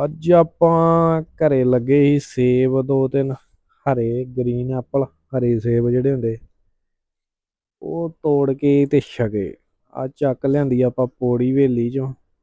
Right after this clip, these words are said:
ਤੇ ਹੁਣ ਪੌੜੀ ਲਾ ਕੇ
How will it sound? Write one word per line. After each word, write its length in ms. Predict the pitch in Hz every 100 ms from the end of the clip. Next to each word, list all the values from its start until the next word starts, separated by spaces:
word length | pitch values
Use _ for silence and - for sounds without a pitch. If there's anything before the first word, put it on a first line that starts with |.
| _ _ _ _ _ _ _ _ _ _
ਤੇ 140 | 113
ਹੁਣ 320 | 107 113 113 110 -
ਪੌੜੀ 360 | 127 120 120 120
ਲਾ 480 | 120 117 117 117 113
ਕੇ 220 | 123